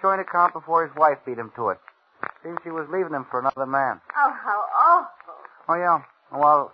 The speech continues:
Speaker 1: he was there, she appeared. You should have heard her carry on. Huh. She was a real shrew.
Speaker 2: Well, what happened?
Speaker 1: Oh, nothing. He didn't say a word. He, he was a gentleman. But I'll bet if he'd had a gun, he'd have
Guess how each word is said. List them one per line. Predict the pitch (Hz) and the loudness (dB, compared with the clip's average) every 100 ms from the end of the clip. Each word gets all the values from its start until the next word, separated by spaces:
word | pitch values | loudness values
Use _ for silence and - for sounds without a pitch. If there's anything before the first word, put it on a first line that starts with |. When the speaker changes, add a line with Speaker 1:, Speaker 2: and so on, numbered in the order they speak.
| 139 | -6
Speaker 1:
he | 190 | -4
was | 175 135 | -4 0
there, | 180 156 139 | 2 2 -2
she | 156 | -8
appeared. | 143 - 151 120 _ - - _ _ _ _ _ 190 | -10 -8 -8 -8 _ -18 -18 _ _ _ _ _ -10
You | 240 226 | -10 -4
should | 180 | -6
have | 147 | 0
heard | 190 180 | 0 2
her | 180 - | -2 0
carry | 170 170 160 | 2 2 2
on. | 143 127 104 _ _ _ _ | 0 0 -4 _ _ _ _
Huh. | - 190 _ _ _ - - - - | -8 -8 _ _ _ -20 -20 -20 -10
She | 160 | -6
was | 170 135 | -6 0
a | 127 | 0
real | 117 135 147 143 - | 0 -2 -2 -6 -8
shrew. | 143 117 110 - _ _ - | -4 -4 -4 -10 _ _ -6
Speaker 2:
Well, | 285 | -2
what | 262 | 0
happened? | 285 381 370 196 _ _ | 4 2 0 -18 _ _
Speaker 1:
Oh, | 302 339 | -8 -4
nothing. | 190 139 165 214 _ _ _ _ - - - | -6 -6 -14 -18 _ _ _ _ -20 -20 -18
He | |
didn't | 120 135 139 - | -8 -8 -6 -4
say | 156 | -2
a | 151 | 2
word. | 165 147 175 | 2 2 0
He, | 156 127 127 113 | -8 -20 _ _
he | 120 | -20
was | 120 | -16
a | 123 | -6
gentleman. | 156 131 110 123 139 _ _ _ _ - _ _ _ _ _ - | -2 -2 -4 -12 -16 _ _ _ _ -20 _ _ _ _ _ -18
But | 101 | -6
I'll | 151 208 220 151 | -4 -4 -4 -8
bet | 160 | -6
if | 147 110 | -8 -14
he'd | 131 139 | -18 -14
had | 135 139 | -10 -10
a | 135 - | -12 -8
gun, | 120 90 82 104 - - - _ _ | -6 -6 -8 -18 -20 -20 -20 _ _
he'd | 101 | -20
have | 92 | -20